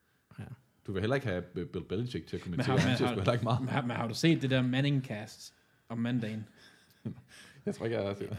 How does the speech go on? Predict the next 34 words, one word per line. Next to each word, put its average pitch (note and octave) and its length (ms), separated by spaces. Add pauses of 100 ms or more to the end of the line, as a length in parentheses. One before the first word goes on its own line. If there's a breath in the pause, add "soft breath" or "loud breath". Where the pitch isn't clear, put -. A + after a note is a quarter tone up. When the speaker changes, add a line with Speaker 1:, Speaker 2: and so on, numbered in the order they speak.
Speaker 1:
Jeg, A2+ 240
jeg, A#2+ 100
jeg A#2+ 80
har A#2 40
kun B2+ 180
set A2 220
sådan A2+ 120
nogle G#2 200
klip B2 280
fra F#2+ 160
det. G#2 80
Jeg G2 60
har G2 40
ikke, A2+ 120
jeg A2 40
har A2 40
ikke A2+ 80
set A#2+ 100
mig G#2+ 100
ned G2+ 80
og G2 60
set G#2+ 140
en F#2+ 60
hel G#2+ 160
kamp G2 240
med F#2+ 120
det. F2+ 80
Speaker 3:
Så, C3 140
så C#3+ 160
godt A#2+ 200
er A#2 80
det A2 100
heller A2+ 160
ikke. - 260